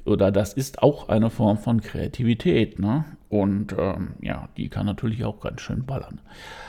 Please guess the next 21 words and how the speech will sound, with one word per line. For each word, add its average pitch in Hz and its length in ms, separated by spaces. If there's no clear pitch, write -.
Ja, 98 340
wir 127 160
sind 143 160
jetzt 131 140
hier 120 120
auch 107 100
wieder 113 200
hi-, 104 280
am 98 320
Ende. 151 540
Es - 240
ist, - 540
ähm, 92 1120
sicherlich 110 1000
schwer, - 1040
auch 113 160
sowas, 98 560
ein - 240
Konzept - 540
Kreativität - 960
beziehungsweise - 1120